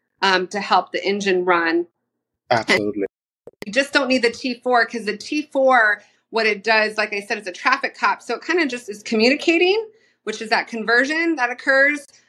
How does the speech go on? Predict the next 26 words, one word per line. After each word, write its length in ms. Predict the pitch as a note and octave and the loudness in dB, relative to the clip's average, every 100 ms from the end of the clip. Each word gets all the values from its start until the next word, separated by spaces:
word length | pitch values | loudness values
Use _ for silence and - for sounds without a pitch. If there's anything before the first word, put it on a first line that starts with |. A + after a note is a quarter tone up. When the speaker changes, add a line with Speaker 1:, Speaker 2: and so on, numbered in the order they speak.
| _ | _
Speaker 1:
um, 420 | G#3+ G#3+ G#3 G3+ G3 | 0 2 2 0 -4
and 260 | G#3+ A3 - - | -8 -8 -18 -18
directing 440 | F#3+ A3+ A#3 A#3 A3 | 0 0 0 -6 -6
traffic 460 | A#3+ A3+ B3+ A#3 | -2 -2 -2 -6
here 180 | - A3+ | -2 -2
and 140 | G#3 | -2
there. 360 | G3+ G#3 C4+ E4 _ - _ | 0 2 2 -2 _ -20 _
Um, 360 | G3+ G3 G3 F#3+ | 0 0 -2 -2
but 160 | A#3 | -2
the 120 | A3+ A3 | -2 -6
T 260 | - C#4 | -6 -8
three 260 | B3+ C4 A#3 | -4 -2 0
is 140 | A3 | -2
the 60 | G3 | -4
gas 420 | G3 G3 G#3+ - | 2 2 2 -2
of 80 | G#3+ | -10
the 80 | F#3 | -4
thyroid. 500 | F#3+ F#3+ F#3 F#3 - | 0 0 0 -6 -6
So 80 | |
we 140 | A3 A3 | -6 -4
need 300 | B3 D4 D4+ | -2 0 0
a 120 | B3+ | 0
little 240 | A3 A#3+ | 0 -2
bit 120 | A#3 F#3+ | -2 -2
of 160 | F3 | -2
both. 680 | F#3+ F3 - - - - | 0 0 0 -12 -20 -20